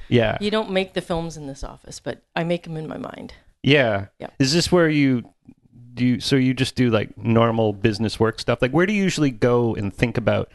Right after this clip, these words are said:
Speaker 1: stories and ideas? Like, in
Speaker 2: Right
Speaker 1: your
Speaker 2: here.
Speaker 1: car? Right
Speaker 2: Yeah,
Speaker 1: here.
Speaker 2: right here. I wake up.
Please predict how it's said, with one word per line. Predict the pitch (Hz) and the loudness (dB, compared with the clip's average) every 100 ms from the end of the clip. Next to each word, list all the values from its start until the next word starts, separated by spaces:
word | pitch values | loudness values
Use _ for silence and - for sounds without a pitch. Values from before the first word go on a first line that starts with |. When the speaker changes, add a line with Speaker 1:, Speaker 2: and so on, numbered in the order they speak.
| - - - | -20 -20 -10
Speaker 1:
stories | - - 120 110 107 107 107 | -2 2 2 0 -2 -4 -2
and | |
ideas? | 107 107 110 104 95 | 0 0 -2 -2 -2
Like, | 104 | -6
in | 101 107 | -4 -2
Speaker 2:
Right | - 170 | 0 2
Speaker 1:
your | 180 | 2
Speaker 2:
here. | |
Speaker 1:
car? | 131 127 - | 2 0 2
Right | 123 147 | 2 2
Speaker 2:
Yeah, | 147 | 2
Speaker 1:
here. | 113 107 | 0 -2
Speaker 2:
right | 190 | -2
here. | 185 151 _ _ - | -2 -4 _ _ -4
I | |
wake | 180 196 | -2 0
up. | 240 247 | 0 -2